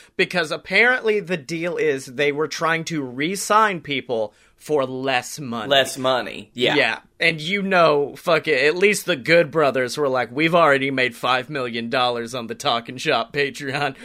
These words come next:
Speaker 1: We don't need you guys anymore."
Speaker 2: Fuck, what was this? I saw this post, um, and it was, uh,
Speaker 1: But wh-, while you look that up, um, my thing with the Maverick storyline is, like, I'm fine with them re-signing Maverick, 'cause now he has got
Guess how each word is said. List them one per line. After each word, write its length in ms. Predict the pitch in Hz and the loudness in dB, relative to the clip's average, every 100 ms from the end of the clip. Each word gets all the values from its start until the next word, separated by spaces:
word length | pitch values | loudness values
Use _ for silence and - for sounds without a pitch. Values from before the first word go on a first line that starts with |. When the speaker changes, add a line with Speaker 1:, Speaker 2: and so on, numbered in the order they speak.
| 262 | -14
Speaker 1:
We 180 | 156 175 | -6 -2
don't 220 | 160 151 | 0 -2
need 340 | 151 170 139 - | -4 -8 -8 -4
you 160 | 208 | -4
guys 420 | 190 180 165 180 170 | -2 0 0 -2 -6
anymore." 680 | 156 151 160 165 156 123 - - _ _ - | -6 -6 -2 0 0 -2 -6 -18 _ _ -20
Speaker 2:
Fuck, 560 | - - - - 117 - - | -8 -4 -2 0 0 -2 -6
what 320 | 147 165 175 | 2 2 4
was 240 | 170 131 | 0 -2
this? 260 | 143 147 - | -4 -4 0
I 120 | 147 151 | 2 2
saw 440 | 147 - 165 175 | 0 2 4 6
this 240 | 170 165 - | 4 -2 -6
post, 560 | - 147 123 120 - - | -2 0 0 -2 -8 2
um, 500 | 143 131 127 117 123 - - | 4 4 0 -8 -12 -20 -12
and 140 | - 143 | -6 -4
it 80 | 123 | 0
was, 340 | 151 131 - | 0 0 2
uh, 300 | 139 127 - - - - _ _ _ - - - _ _ | 4 4 2 -4 -20 -20 _ _ _ -20 -20 -20 _ _
Speaker 1:
But 220 | 185 160 | 0 2
wh-, 340 | 185 196 - - | 2 0 -2 -8
while 200 | 196 226 | 2 2
you 160 | 254 254 | 2 2
look 160 | 220 | 2
that 220 | - 185 160 | 4 4 4
up, 280 | 131 - - | 2 0 -4
um, 360 | 147 160 147 143 | 0 0 -2 0
my 180 | 196 269 | 0 2
thing 160 | 302 | 0
with 100 | 254 | -2
the 60 | 196 | -2
Maverick 400 | 170 170 202 160 | 0 0 0 -8
storyline 560 | - 151 127 117 113 | -6 -4 -2 -4 -6
is, 120 | 120 123 | -8 -6
like, 200 | 131 120 _ - - - | -8 -8 _ -20 -10 0
I'm 220 | 262 320 | 2 0
fine 480 | - - 151 160 156 | -8 -10 -4 -2 -4
with 140 | 139 | -6
them 200 | 131 127 | -6 -8
re-signing 600 | 120 135 131 151 127 117 | -8 -10 -8 -6 -6 -6
Maverick, 420 | 117 110 101 107 - | -8 -8 -10 -16 -12
'cause 220 | 165 139 | -12 -2
now 220 | 202 208 | 0 0
he 220 | 151 196 | -2 -4
has 160 | 196 139 | -4 -4
got 360 | - 123 113 | -4 -4 -4